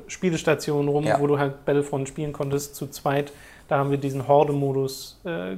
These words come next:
Speaker 1: gespielt. Wir beide als Rebellen gegen Stormtrooper und A T S Ts und sowas. Allerdings ohne
Speaker 2: Im
Speaker 1: Musik
Speaker 2: Splitscreen,
Speaker 1: und
Speaker 2: ja.
Speaker 1: alles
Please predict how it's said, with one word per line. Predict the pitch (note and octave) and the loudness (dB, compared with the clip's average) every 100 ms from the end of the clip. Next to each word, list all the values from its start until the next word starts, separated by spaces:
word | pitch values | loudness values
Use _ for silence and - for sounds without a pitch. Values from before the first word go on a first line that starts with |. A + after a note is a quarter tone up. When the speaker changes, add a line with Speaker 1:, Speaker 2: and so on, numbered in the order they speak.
| - | -12
Speaker 1:
gespielt. | - - E3 D#3 D3+ E3 | -18 -12 -6 -6 -6 -4
Wir | D#3+ D#3 F#3+ F#3+ | -2 0 -2 -2
beide | D3+ D3 D#3 | 2 2 2
als | D3 - | -2 -2
Rebellen | D3 D3+ D3 D3 D3 | 0 4 4 2 -2
gegen | D3+ C#3+ C#3+ C#3+ | 0 0 0 -2
Stormtrooper | - D#3 D#3 - D#3+ D3 D#3 D#3 | 0 0 0 -4 -4 0 2 0
und | E3 E3 F#3 | -4 -8 -8
A | F#3 | -8
T | - F#3 | -6 -6
S | F3 - | -6 -8
Ts | E3 D#3 F3 | -6 -6 -8
und | F#3 | -10
sowas. | D#3+ D#3 D#3 | -6 -4 -2
Allerdings | - D3 D3 C#3+ | 2 2 2 -2
ohne | E3+ D#3 | 0 0
Speaker 2:
Im | D3+ | 0
Speaker 1:
Musik | D3+ D3 F3 | -2 0 0
Speaker 2:
Splitscreen, | - F3+ | 0 -2
Speaker 1:
und | |
Speaker 2:
ja. | E3 | 0
Speaker 1:
alles | D#3 D#3 D3+ | 2 2 -2